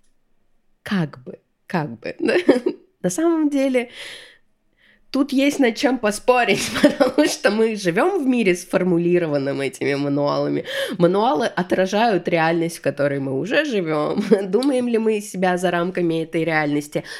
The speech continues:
Да, с одной стороны, думаем, да, определенно. А,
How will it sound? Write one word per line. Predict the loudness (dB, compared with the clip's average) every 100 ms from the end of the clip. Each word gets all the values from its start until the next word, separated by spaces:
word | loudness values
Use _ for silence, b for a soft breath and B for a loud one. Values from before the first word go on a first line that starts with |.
| B
Да, | -4 -4
с | -4
одной | 0 0
стороны, | 0 0 0 0
думаем, | -2 -2 0 0 -2 -2
да, | 0 0
определенно. | -2 -4 -4 0 2 0 -2 -6 -10 _ _
А, | -4 -2 0 -2 -2 -4 -6